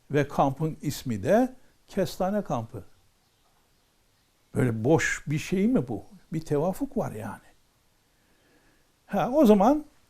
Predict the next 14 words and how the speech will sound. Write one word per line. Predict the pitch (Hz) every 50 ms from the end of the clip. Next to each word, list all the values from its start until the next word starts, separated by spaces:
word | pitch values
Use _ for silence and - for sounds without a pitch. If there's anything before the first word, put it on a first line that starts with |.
| _ _ _ _ _ _ _ _ _ _ _ _ _ _ _ _ _ -
iki | 277 226 - - 214
ay, | 170 165 185 220 233
iki | 202 - 220
buçuk | 220 196 - - -
ay | 135 139 180 220 233 -
öğrenciler | 226 208 202 190 180 185 175 175 180 180 175 180 185 175
geliyor, | 185 180 196 185 165 175 180 180
yazın | 175 175 170 165 185 185
kalıyorlar, | - - - 180 170 180 175 175 180 180 180 180
ondan | 175 156 165 175 180 185 185 175
sonra | - 190 185 185 185 185
ders | 190 185 175 160
çalışıyorlar. | - 190 185 185 160 - - 185 180 196 185 185 190 185 - _ - _ _ _ _ _ _ _ _ _ _
Pazar, | - 185 165 160 180 175 175